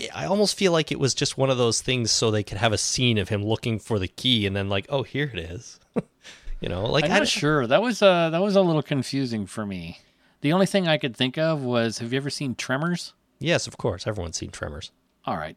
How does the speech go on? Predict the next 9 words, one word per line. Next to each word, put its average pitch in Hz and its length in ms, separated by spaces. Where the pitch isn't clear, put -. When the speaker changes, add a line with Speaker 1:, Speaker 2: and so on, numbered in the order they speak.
Speaker 2:
So 135 460
Speaker 1:
<laughs> 240 200
Speaker 2:
whenever, 165 400
whenever 165 320
somebody's 175 400
looking 143 300
for 156 160
the 123 100
lighter, 113 560